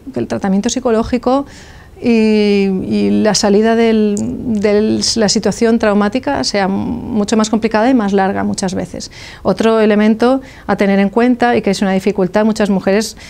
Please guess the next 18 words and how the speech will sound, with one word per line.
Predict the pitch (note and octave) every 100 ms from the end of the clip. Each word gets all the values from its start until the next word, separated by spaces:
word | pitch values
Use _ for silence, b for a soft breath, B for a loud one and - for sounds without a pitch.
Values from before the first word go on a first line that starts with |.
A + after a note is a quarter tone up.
| B B -
eh, | A3+ G#3 G3 F#3+ F#3+ G#3 A3
corren | A3+ A#3 A#3
peligro | G3 G3+ G3+
de |
revictimización. | F#3+ F#3+ F#3+ F#3 F3+ F#3+ - F#3+ F#3
Estamos | F#3 F#3+ - G3 F#3
un | G3
poco | G3+
también | F#3+ F#3+ F#3
en | F#3
ese | F#3 G3+
asunto | - G3 F#3+
de | F#3+ F#3
la | F#3+
actualización | F3+ F#3+ F#3+ F#3+ G#3 F#3+
del, | F#3+ G3+ G#3+
del | G3+ G3+ G3+ G#3 A3+ -
trauma | A3+ A3 G#3+ C#4+